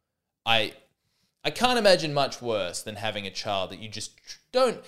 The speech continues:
that you love but don't like, which is, uh, I think, the position this guy would have found himself in. One point to that man. Two points.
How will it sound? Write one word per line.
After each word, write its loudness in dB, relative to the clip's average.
that -6
you 0
love 4
but -10
don't -2
like, -12
which -6
is, -6
uh, 4
I 0
think, -4
the -4
position -8
this -10
guy -4
would -10
have -14
found -8
himself -12
in. -16
One 6
point 6
to -4
that 4
man. -4
Two 2
points. 0